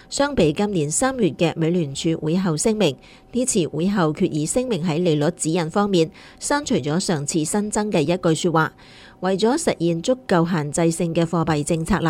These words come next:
場，讓通脹隨住時間推移翻到百分之二。委員會預計一啲額外嘅政策緊縮可能係適合嘅。禮拜三嘅聲明話，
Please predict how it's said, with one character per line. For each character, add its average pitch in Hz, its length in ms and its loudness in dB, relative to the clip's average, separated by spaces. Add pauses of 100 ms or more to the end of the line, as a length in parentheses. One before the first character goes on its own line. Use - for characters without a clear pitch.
場， 147 260 0 (420)
讓 208 200 2
通 285 260 -2
脹 160 320 0
隨 156 200 2
住 156 180 0
時 151 240 -2
間 156 240 -2
推 202 180 2
移 151 200 0
翻 214 240 -2
到 170 120 0
百 151 140 0
分 143 220 -4
之 170 140 -4
二。 160 300 0 (500)
委 202 140 2
員 269 180 -2
會 190 120 2
預 170 160 4
計 175 280 2 (240)
一 240 80 2
啲 285 220 0
額 175 180 0
外 160 140 0
嘅 170 120 2
政 170 240 -2
策 208 200 -2
緊 151 280 -4
縮 214 160 0
可 208 200 -2
能 415 160 -2
係 165 160 -2
適 208 220 -2
合 185 100 2
嘅。 165 200 2 (460)
禮 196 140 0
拜 226 120 2
三 294 240 -2
嘅 196 140 2
聲 226 200 0
明 156 180 -2
話， 151 240 0